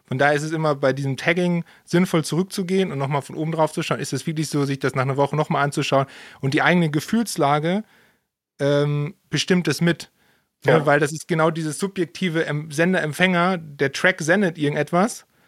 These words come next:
Speaker 1: was vielleicht gar nicht so vom Komponisten gemeint war und du empfängst etwas, was speziell für deine Situation passt. Und das kann der K I halt nicht passieren.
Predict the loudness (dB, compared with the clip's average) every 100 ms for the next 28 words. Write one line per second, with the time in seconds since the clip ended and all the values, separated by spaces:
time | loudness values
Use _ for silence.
0 | _ _ _ _ _ _ _ 0 0 2
1 | 0 0 2 0 0 -2 -2 -2 -2 -2
2 | -2 0 -2 -4 -4 0 2 2 4 2
3 | 2 -2 0 0 0 0 0 0 -4 -4
4 | -2 -2 0 -4 -4 -4 2 2 2 0
5 | 2 2 0 -2 0 0 0 -2 -2 -6
6 | -6 -20 -20 -20 _ _ -8 0 0 0
7 | 0 2 2 0 0 2 2 -2 -4 -6
8 | -6 -10 -12